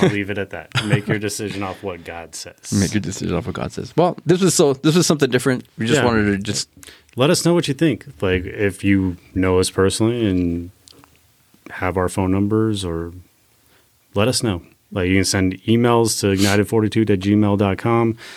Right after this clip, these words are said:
Speaker 1: You can, we have the social medias, right? You can send it there. Um,
Speaker 2: Yeah, if this was helpful, just
Speaker 1: Yeah, like, is this something we should do? Like, once a month, like, throw in a little,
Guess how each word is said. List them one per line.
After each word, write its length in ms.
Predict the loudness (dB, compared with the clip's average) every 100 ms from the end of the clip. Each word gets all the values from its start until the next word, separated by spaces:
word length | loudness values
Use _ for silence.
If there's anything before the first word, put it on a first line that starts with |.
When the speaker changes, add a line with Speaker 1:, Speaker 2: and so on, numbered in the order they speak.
| -20 -20 -8
Speaker 1:
You 240 | -2 -2 -2
can, 560 | -2 0 0 0 0
we 100 | -2
have 180 | -2 -4 -10 _ -6
the 100 | -4
social 360 | -2 -4 -2
medias, 480 | 2 4 4 2 2
right? 220 | 0 0 -2
You 80 | -4
can 140 | -4
send 220 | -2 -2
it 120 | -4 0
there. 280 | 2 2 -2 -14 -20 -20 _
Um, 600 | -8 -4 -4 -4 -6 -6 -10 _ -2
Speaker 2:
Yeah, 120 | 0
if 60 | 0
this 120 | 0
was 120 | 2
helpful, 260 | 2 0 -2
just 240 | -4 -8 _ -10
Speaker 1:
Yeah, 220 | -6 -4 -2
like, 280 | 0 -2 -6 -18 -20 _
is 80 | 0
this 120 | 2
something 200 | 4 2
we 60 | 2
should 160 | 0 2
do? 260 | 2 2 -4 -4
Like, 180 | -2 0
once 220 | -2 0
a 40 |
month, 340 | 2 2 0 -2
like, 220 | -4 -2
throw 280 | -2 2 2
in 100 | 2
a 160 | 2 2
little, 400 | 2 2 0